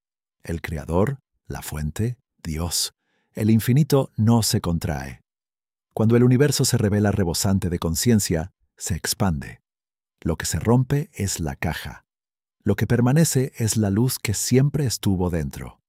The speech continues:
Por lo tanto, ¿cómo prepararse? Primero, ancle su identidad en la conciencia, no en la doctrina. Pregúntese si todo lo que le han contado sobre el lugar de la humanidad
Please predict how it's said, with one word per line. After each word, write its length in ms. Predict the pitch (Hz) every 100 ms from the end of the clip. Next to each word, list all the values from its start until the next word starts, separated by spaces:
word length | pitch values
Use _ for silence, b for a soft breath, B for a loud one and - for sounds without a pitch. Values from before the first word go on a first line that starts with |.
| _ _ _ _ _ _
Por 160 | 90
lo 100 | 82
tanto, 480 | 78 95 95 123 127 _ _ _ _ _
¿cómo 340 | - 131 135
prepararse? 720 | - 120 107 92 80 - 58 _ _ _ _ _ _ _
Primero, 500 | - 127 135 76 - _ _ _ -
ancle 360 | 127 131 135
su 140 | - 120
identidad 540 | 110 107 104 90 92
en 100 | 92
la 80 | 92
conciencia, 800 | 92 90 - 95 85 78 65 - _ _ -
no 340 | 95 92 90
en 100 | 85
la 100 | 82
doctrina. 600 | 80 - - 85 71 65 _ _ _ _ _ _ _ _
Pregúntese 560 | 143 147 175 143 131
si 160 | 117 107
todo 380 | - 131 143 160
lo 100 | 139
que 120 | 120
le 120 | 104
han 140 | 98 104
contado 540 | 95 85 92 85 80
sobre 300 | - 85 85
el 100 | 85
lugar 320 | 82 92 101
de 80 | 107
la 80 | 104
humanidad 540 | 101 95 90 87 82